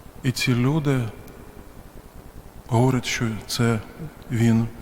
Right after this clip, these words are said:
сатаною виганяє злих духів, Вельзевулом, бісівським князем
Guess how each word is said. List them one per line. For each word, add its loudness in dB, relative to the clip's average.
сатаною 0
виганяє -2
злих -4
духів, -4
Вельзевулом, -2
бісівським 0
князем 0